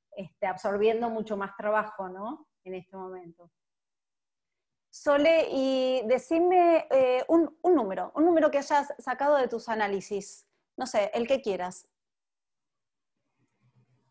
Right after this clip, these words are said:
Speaker 1: Ay, y bueno,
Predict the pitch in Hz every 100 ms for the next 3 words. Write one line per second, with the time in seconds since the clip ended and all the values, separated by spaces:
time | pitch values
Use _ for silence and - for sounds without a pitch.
0 | _ _ _ _ _ _ 294 302 311 277
1 | 254 220 202 - - - 262 330 254 202
2 | 180